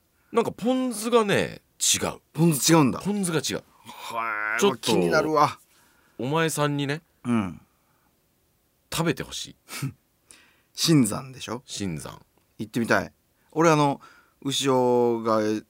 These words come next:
Speaker 2: イノシシ、イノシシ言うから、あの、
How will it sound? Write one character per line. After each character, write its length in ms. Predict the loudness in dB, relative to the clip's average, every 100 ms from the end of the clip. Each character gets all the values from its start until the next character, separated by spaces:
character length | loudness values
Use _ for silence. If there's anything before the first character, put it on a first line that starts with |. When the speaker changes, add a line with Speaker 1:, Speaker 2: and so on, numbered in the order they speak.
| _ _
Speaker 2:
イ 100 | -4
ノ 80 | -2
シ 140 | -2 -4
シ、 140 | -4
イ 20 |
ノ 100 | -4
シ 140 | -4 -4
シ 120 | -6
言 100 | -8
う 20 |
か 100 | -8
ら、 140 | -10
あ 40 | -10
の、 640 | -12 -14 -16 -18 -20 -20